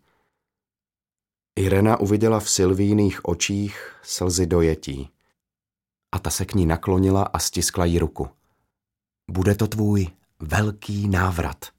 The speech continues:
A ještě jednou. Tvůj velký návrat. Opakováním nabyla slova takové síly,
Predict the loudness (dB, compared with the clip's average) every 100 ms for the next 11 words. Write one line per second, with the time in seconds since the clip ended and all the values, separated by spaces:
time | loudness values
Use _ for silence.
0 | _ _ _ _ _ _ _ _ _ _
1 | _ _ _ -6 -4 -4 -4 -4 -2 0
2 | 0 -4 -10 _ _ _ _ _ _ _
3 | _ _ _ _ -6 -2 2 2 0 -4
4 | _ _ -8 0 0 0 0 2 4 2
5 | 0 -4 -10 -18 _ _ _ _ _ _
6 | _ _ _ _ _ _ _ _ _ _
7 | _ _ _ _ _ 0 4 4 2 4
8 | 6 6 6 6 6 4 4 2 2 2
9 | 2 2 0 0 0 0 0 0 0 0